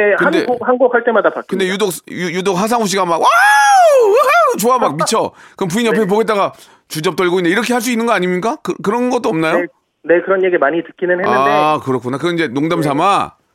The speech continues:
Speaker 1: 네, 그쵸. 농담
Speaker 2: 음,
Speaker 1: 삼아.
Speaker 2: 음, 그게 또 정도꼬대 하지 막 너무 좋아하면 그것도 좀 그럴 거예요.
Speaker 1: 네, 맞습니다.
Speaker 2: 아, 어디,
Speaker 1: <laughs>
Speaker 2: 어디 가도 피곤하긴 하구만. 아유.
Speaker 1: 네, 맞습니다. <laughs>
Speaker 2: 아니, 근데 좀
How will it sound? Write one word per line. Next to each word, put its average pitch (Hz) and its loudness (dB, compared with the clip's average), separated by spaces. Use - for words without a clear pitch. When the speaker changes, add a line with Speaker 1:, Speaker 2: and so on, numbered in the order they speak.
Speaker 1:
네, 165 2
그쵸. 208 0
농담 180 0
Speaker 2:
음, - -4
Speaker 1:
삼아. 175 -4
Speaker 2:
음, 113 -4
그게 190 0
또 190 -2
정도꼬대 196 0
하지 185 -2
막 185 -2
너무 160 0
좋아하면 175 0
그것도 156 -2
좀 160 -4
그럴 151 -2
거예요. 147 -2
Speaker 1:
네, 180 4
맞습니다. 156 -2
Speaker 2:
아, 143 0
어디, 143 0
Speaker 1:
<laughs> 113 -2
Speaker 2:
어디 151 0
가도 165 -2
피곤하긴 180 -4
하구만. 165 -2
아유. 127 -2
Speaker 1:
네, 160 0
맞습니다. - -4
<laughs> - -
Speaker 2:
아니, 220 0
근데 233 0
좀 208 -2